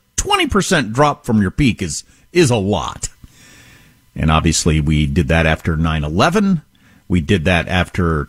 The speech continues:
two thousand eight. And we did that after the pandemic started. But outside of that, it hasn't happened a lot of times where you have the twenty percent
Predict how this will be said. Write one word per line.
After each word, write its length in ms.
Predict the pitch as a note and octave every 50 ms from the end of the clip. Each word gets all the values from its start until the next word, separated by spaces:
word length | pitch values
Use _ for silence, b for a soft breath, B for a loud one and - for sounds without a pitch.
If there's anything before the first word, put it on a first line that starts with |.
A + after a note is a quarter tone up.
| _
two 160 | - - A#2
thousand 400 | F#2 A2 F#2+ F#2 F#2 - G2+ G2+
eight. 380 | C3 E3+ F#3 E3 - - - - - _ _ _ _ _ _ _ _ _ _ _ _ _ _ _ -
And 160 | B2+ C#3 C#3+
we 100 | D3 D3+
did 200 | C3+ D#3 D3+ B2+
that 180 | C#3+ C#3 B2+ B2+
after 240 | C3 B2+ - -
the 120 | A#2 A#2 -
pandemic 680 | - A2+ C3 A#2 A2+ G#2+ F#2 C3+ C3+ A2 F2 - -
started. 500 | - - - F#2+ D#2+ C2+ A1+ B1 C2 D2+
But 140 | - D#3+ G3+
outside 420 | G#3+ G#3 - - - D4 F#4 G4+
of 60 | F4+
that, 320 | A3 D3 B2 A#2+ C3 - - -
it 140 | F3+ F#3+
hasn't 300 | A#3 C#4 F#4 E4+ D4+ A3
happened 240 | A3 C4+ C4 A3+ E3
a 40 | D3+
lot 200 | D#3+ F3+ F3 D#3+
of 80 | C#3+ -
times 280 | F#3+ F3 D3+ A#2 G#2
where 120 | A#2 A#2+ G#2+
you 80 | A2+
have 120 | B2+ B2 G#2+
the 60 | G2+
twenty 300 | - - C#3 B2+ A#2 G2+
percent 400 | - A2 G2 - A2+ G2+ -